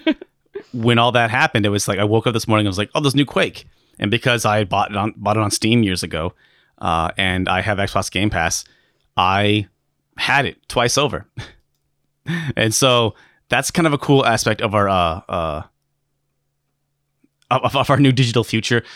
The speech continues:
Speaker 2: I'll say this about Quake, though.
Speaker 1: Mm-hmm.
Speaker 2: So I, uh, uh, I'm playing through it, played a lot of the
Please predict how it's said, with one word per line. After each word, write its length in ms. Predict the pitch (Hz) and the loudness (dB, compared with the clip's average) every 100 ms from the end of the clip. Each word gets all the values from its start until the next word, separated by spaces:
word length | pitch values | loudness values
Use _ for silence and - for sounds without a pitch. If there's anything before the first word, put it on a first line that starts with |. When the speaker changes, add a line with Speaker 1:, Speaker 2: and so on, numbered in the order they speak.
| - | -6
Speaker 2:
I'll 80 | - | -2
say 200 | - 240 | 0 2
this 180 | 240 240 | 2 0
about 260 | 190 165 - | 0 -2 -2
Quake, 320 | - 117 - | -2 -2 -4
though. 260 | 82 52 _ _ _ - | -10 -10 _ _ _ -12
Speaker 1:
Mm-hmm. 120 | 220 294 | -6 -4
Speaker 2:
So 340 | 302 180 139 | 0 2 2
I, 300 | 127 135 147 | 4 2 4
uh, 340 | 147 135 123 120 | 4 4 4 2
uh, 320 | 113 110 107 101 | 0 -2 -2 -4
I'm 100 | 101 | -6
playing 340 | - 135 135 | -2 0 0
through 260 | 127 127 120 | 0 0 2
it, 80 | 117 | 0
played 180 | 120 107 | 0 0
a 40 | |
lot 160 | 107 104 | 0 0
of 80 | |
the 80 | 95 | -2